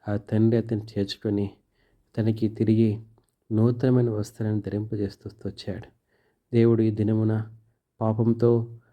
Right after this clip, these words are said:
అస్థిరమైన నీ జీవితాన్ని తన కరుణ చేత తిరిగి నిన్ను స్థిరపరచాలని,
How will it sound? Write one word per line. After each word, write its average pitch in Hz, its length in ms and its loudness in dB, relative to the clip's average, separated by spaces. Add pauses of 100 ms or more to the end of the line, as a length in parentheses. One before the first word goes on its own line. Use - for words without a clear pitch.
(360)
అస్థిరమైన 123 680 2
నీ 120 180 4
జీవితాన్ని 104 840 -4 (560)
తన 110 100 0
కరుణ 113 320 4
చేత 117 380 -2
తిరిగి 113 320 0
నిన్ను 107 160 0
స్థిరపరచాలని, 107 1040 -4